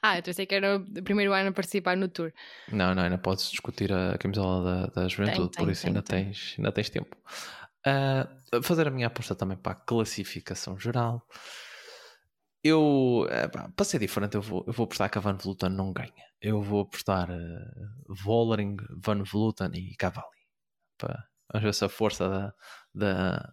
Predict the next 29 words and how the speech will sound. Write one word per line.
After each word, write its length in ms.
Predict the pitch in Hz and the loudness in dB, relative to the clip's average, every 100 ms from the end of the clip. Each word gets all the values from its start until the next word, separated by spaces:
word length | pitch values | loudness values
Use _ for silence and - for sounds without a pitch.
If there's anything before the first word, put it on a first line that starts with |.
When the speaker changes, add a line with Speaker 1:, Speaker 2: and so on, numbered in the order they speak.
| - | 0
Speaker 2:
da 100 | 101 | 0
S 200 | 98 - | 0 0
D 80 | 95 | 2
Works, 520 | 95 92 - - - - | 2 2 -2 -12 -14 -10
eh, 320 | 98 87 87 - | -8 -6 -8 -10
se 320 | - - - | -4 0 2
mede. 320 | 113 98 98 - | 4 2 0 -6
Speaker 1:
Espero 260 | - 175 | -2 0
bem 140 | 175 175 | 2 2
que 120 | 196 | 0
não. 200 | 190 170 - _ - | -2 -2 -8 _ 0
Speaker 2:
<laughs> 920 | 120 - 277 - - - - - - - - - - - - - - - - - - | 2 4 4 4 0 -2 -4 -6 -8 -10 -6 -4 -4 -6 -10 -14 -14 -12 -12 -12 2
Speaker 1:
Eu, 120 | 254 | 4
eh, 240 | 262 - 214 | 6 4 4
Speaker 2:
Pronto. 140 | 226 | 6
Speaker 1:
um 120 | 233 | 6
dia, 300 | 233 226 214 - - | 6 6 4 2 -4
elas 260 | - 208 214 | 2 4 6
vão, 240 | 214 226 - _ _ - | 6 4 0 _ _ -2
<laughs> 400 | 190 - 190 - | 0 2 0 0
elas 240 | 196 185 | 2 2
vão, 240 | 185 175 180 - | 2 0 0 0
agora 280 | 180 180 | 2 4
vou 80 | 180 | 4
deixar 200 | 180 175 | 2 2
a 40 | 185 | 2
humildade 440 | 180 175 175 165 | 4 4 4 2
de 40 | - | 0
parte, 260 | 160 156 | -6 -6